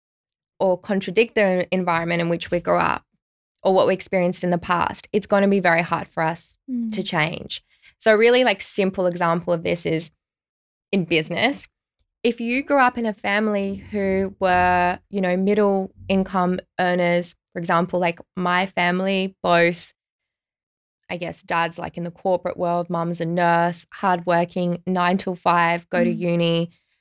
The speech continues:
Speaker 1: family and, and get the job. But my goal is to create a thriving coaching business.
Speaker 2: Mm-hmm.
Speaker 1: My model of the world and my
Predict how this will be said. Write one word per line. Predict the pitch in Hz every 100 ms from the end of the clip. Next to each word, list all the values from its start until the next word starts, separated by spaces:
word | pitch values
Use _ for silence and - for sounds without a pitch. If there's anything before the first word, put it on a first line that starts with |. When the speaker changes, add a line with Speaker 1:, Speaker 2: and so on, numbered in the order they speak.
| _
Speaker 1:
family | - 175 170 175 175 196 294 - _ -
and, | 190 -
and | 180
get | 175 156
the | 185
job. | 185 170 254 294 _ _ _ _ _ -
But | 190 180
my | 185 190 233
goal | 220 190 180 180 175
is | 175 175 -
to | - 185 170 170 -
create | - 185 165 165 - -
a | 170
thriving | - 175 170 175
coaching | 170 202 254 262 196
business. | 170 165 131 196 - -
Speaker 2:
Mm-hmm. | 254 226 214 -
Speaker 1:
My | 202 196 226
model | 269 214 202 190
of | 185
the | 185
world | 180 175 214 247
and | 214 185
my | 180 185